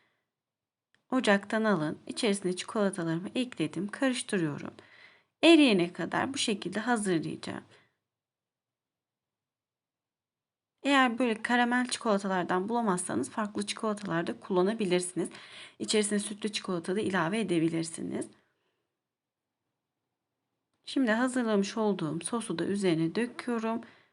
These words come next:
Güzelce eşit bir şekilde dağıtacağım. Zaten kendisi de böyle gördüğünüz gibi yayıldı.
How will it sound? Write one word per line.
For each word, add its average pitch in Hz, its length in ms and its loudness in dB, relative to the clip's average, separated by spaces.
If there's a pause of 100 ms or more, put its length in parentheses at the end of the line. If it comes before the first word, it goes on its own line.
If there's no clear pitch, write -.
(340)
Güzelce 208 540 4
eşit - 380 -6
bir 254 60 -4
şekilde 196 520 -2
dağıtacağım. 247 720 -2 (1300)
Zaten 190 440 -2
kendisi 190 400 -2
de 180 160 -2
böyle 180 340 0 (520)
gördüğünüz 170 440 2
gibi 202 220 -8
yayıldı. 190 680 -2